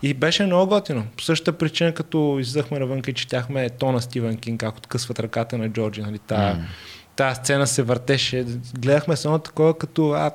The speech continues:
Speaker 1: колко яко, ама дали трябва да го четем, дали не трябва." А, та, не мога аз лично да се ориентирам в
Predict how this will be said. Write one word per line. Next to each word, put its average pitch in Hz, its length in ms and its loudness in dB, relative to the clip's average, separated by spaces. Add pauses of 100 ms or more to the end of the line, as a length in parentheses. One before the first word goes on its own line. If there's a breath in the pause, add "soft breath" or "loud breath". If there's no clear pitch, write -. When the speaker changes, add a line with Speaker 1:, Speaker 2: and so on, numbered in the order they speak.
Speaker 1:
колко 147 280 2
яко, 135 280 2
ама 135 140 2
дали 117 220 2
трябва 139 240 4
да 139 40 4
го 135 60 2
четем, 143 300 -2
дали 123 180 0
не 127 100 2
трябва." 120 460 -2 (1500 loud breath)
А, 131 440 2 (240)
та, 135 160 2 (760)
не 143 180 2
мога 185 440 6
аз 170 240 2
лично 196 180 4
да 180 40 6
се - 100 2
ориентирам 160 480 4
в - 120 0